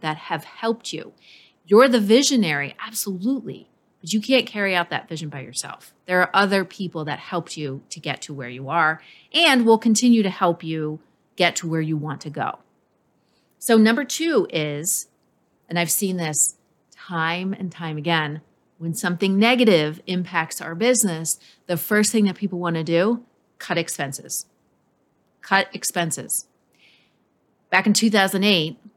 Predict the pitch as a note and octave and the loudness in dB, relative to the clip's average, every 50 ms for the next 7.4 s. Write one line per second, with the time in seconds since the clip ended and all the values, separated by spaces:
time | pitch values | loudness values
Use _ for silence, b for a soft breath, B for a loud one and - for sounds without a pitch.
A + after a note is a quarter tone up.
0 | _ _ _ - F3+ E3+ E3 D#3+ E3+ E3 - G3 F3+ F3 - F3+ - - F3 D#3+ | _ _ _ -8 -6 -6 -4 -4 -4 -2 -2 -2 -2 -2 -4 -6 -6 -4 -4 -4
1 | D#3 D#3 D#3 D#3+ D3+ D3 - D3+ D3 D3 F3+ G3 - _ _ _ _ _ _ _ | -4 -6 -4 -4 -4 -4 -4 -8 -10 -10 -10 -12 -16 _ _ _ _ _ _ _
2 | _ _ _ _ _ _ _ _ - E3+ F3 F3 F3 D#3 F#3 F#3+ F#3 D#3 D3 D#3+ | _ _ _ _ _ _ _ _ -2 2 2 2 4 4 6 6 8 6 6 4
3 | G3 - - - - - - _ _ _ _ _ _ _ _ _ _ _ _ - | 0 -2 -4 -4 -4 -8 -12 _ _ _ _ _ _ _ _ _ _ _ _ -4
4 | F3 F3 F3 F3 F#3 F#3+ F#3 G#3 G3 F#3 - - - F#3 F3 D#3 F3 E3 - - | -2 0 0 0 0 0 0 0 -2 -2 -2 -2 0 0 0 0 -4 -8 -6 -2
5 | - F3+ G3+ G3+ F3+ E3 E3 F#3 A3 G#3+ - _ - E3 E3+ F3+ F#3 F3+ F3+ E3+ | 2 4 6 6 6 6 4 2 -2 -4 -6 _ -8 -4 -2 0 0 0 0 -2
6 | D#3+ D3+ E3+ E3+ E3+ E3+ E3 - E3+ D#3 D3+ D3+ - D4 - C#4+ B3 G3 E3+ D#3+ | 0 2 4 4 4 2 -4 -6 -8 -8 -8 -8 -8 -8 -2 -2 -2 0 0 -4
7 | D3+ - - E3+ D#3 D#3 D#3+ - | -6 -8 -8 -6 -6 -6 -6 -8